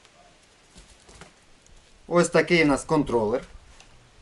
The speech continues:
Щас ми порівняємо з цим.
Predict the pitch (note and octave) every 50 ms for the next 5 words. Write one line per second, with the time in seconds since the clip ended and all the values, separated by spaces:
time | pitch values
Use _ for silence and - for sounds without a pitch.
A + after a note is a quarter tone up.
0 | - _ _ _ _ _ _ - _ - - - _ _ - - - _ _ _
1 | _ _ _ - - - - - - - - - - C3 A#2+ A2+ B2 B2 A#2+ -
2 | C3+ C3+ C3 C3+ C#3 C3 B2+ C3 B2+ B2+ B2 - - - - A#3 A#3+ A3